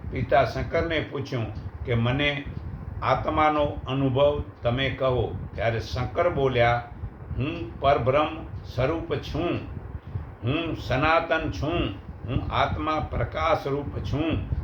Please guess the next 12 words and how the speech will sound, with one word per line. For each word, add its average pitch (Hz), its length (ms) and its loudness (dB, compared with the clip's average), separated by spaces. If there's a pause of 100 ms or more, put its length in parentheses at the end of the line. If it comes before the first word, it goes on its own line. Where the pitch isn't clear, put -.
(120)
હું 131 120 0
સદા 151 580 2 (420)
નિરાકાર 143 800 4
છું, 151 340 -4 (360)
હું 120 280 -4
પોતે 139 420 0
જ - 220 -2
પોતાને 147 880 2
ખાઉં 151 360 0
છું, 160 300 2 (480)
હું 160 400 0 (520)
નામ 147 480 2